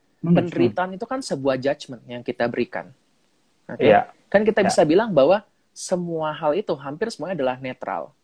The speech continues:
Speaker 2: Tapi otak kita yang
Speaker 1: Iya.
Speaker 2: memberikan judgment, ini orangnya galak atau enggak,
Speaker 1: Hmm.
Speaker 2: susah
Speaker 1: Hmm.
Speaker 2: atau enggak, gitu kan. Itu adalah
Speaker 1: Iya.
Speaker 2: judgment kita. Makanya kan dalam mindfulness kita diajarkan untuk, apa, Mas, itu ya, untuk non-judgmental kayak gitu.
Speaker 1: Iya, iya. Paling tidak mengurangi judgment ya.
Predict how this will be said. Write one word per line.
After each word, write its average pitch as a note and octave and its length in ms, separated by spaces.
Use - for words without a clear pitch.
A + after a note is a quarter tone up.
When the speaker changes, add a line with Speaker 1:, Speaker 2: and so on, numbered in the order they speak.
Speaker 2:
Tapi B2+ 240
otak - 320
kita - 160
yang G3+ 160
Speaker 1:
Iya. D#3 80
Speaker 2:
memberikan B2+ 320
judgment, D#3 400
ini B2 240
orangnya A#2+ 480
galak A2+ 400
atau A#2 320
enggak, D3+ 480
Speaker 1:
Hmm. A#2+ 240
Speaker 2:
susah B2+ 400
Speaker 1:
Hmm. A2+ 160
Speaker 2:
atau A#2 240
enggak, D3 560
gitu A#2+ 240
kan. A#2 80
Itu D#3 160
adalah F#3 160
Speaker 1:
Iya. G2+ 80
Speaker 2:
judgment A#2 240
kita. C3 280
Makanya C3+ 240
kan F#3+ 80
dalam C3+ 240
mindfulness C3+ 400
kita G3+ 160
diajarkan C#3+ 400
untuk, D3+ 320
apa, C#3+ 160
Mas, F#3+ 160
itu - 160
ya, G#2+ 400
untuk C#3 240
non-judgmental C#3 880
kayak A2 300
gitu. E2 260
Speaker 1:
Iya, A2 480
iya. A2 220
Paling A2+ 240
tidak B2 240
mengurangi A2+ 960
judgment A2 480
ya. F#2 180